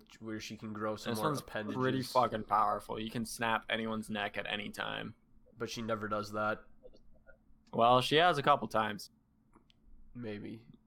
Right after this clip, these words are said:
Speaker 1: But I'm saying it's cooler to be a dinosaur.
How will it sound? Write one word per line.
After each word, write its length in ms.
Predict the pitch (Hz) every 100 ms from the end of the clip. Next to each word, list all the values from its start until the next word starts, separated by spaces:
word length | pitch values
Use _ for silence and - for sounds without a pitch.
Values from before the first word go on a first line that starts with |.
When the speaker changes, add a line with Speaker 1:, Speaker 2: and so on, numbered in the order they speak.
| _ _
Speaker 1:
But 300 | 113 107 - _ _ - _ - - - - - - - - -
I'm 640 | 127 139 151 156 156 151 147
saying 720 | 143 135 131 131 127 123 117
it's 280 | 113 110 -
cooler 600 | - 131 131 131 127 127
to 120 | 120 110
be 240 | 113 107
a 60 | 104
dinosaur. 880 | - 101 92 - - - 60 65